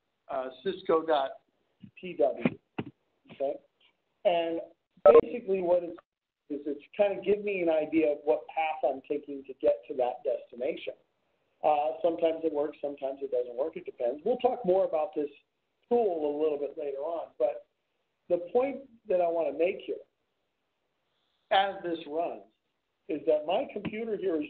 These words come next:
generating these datagrams. And by the way, it applies to this WebEx as well. We've got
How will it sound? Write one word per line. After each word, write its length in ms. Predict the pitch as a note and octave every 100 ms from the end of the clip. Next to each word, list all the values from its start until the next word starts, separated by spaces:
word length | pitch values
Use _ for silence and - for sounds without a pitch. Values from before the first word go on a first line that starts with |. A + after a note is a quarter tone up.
| -
generating 540 | E3 F#3 F#3 F3+ F3+
these 160 | E3 D3
datagrams. 580 | D3+ E3 D3 A#2 F#2+ - _ _ _ _ _ _ F#3+
And 100 | F3
by 120 | G3+
the 60 |
way, 240 | F#3 F3 D#3 -
it 160 | D#3 C#3+
applies 280 | D3+ D#3 D#3+ -
to 80 |
this 120 | C3 C3
WebEx 400 | C3+ C3+ C#3 - C3
as 80 | A#2+
well. 200 | D3+ C3+
We've 160 | C3 -
got 180 | C#3